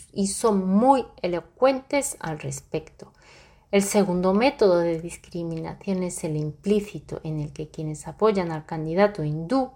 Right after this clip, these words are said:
pueden no estar haciéndolo con plena conciencia, por prejuicio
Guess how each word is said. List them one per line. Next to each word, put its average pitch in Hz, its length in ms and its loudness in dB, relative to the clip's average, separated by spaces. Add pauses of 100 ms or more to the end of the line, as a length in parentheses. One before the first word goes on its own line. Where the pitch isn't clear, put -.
pueden 226 320 4
no 226 80 -2
estar 233 320 -2
haciéndolo 220 880 -2 (380)
con 185 260 0
plena 196 380 4
conciencia, 170 840 -8
por 175 220 -2
prejuicio 208 640 0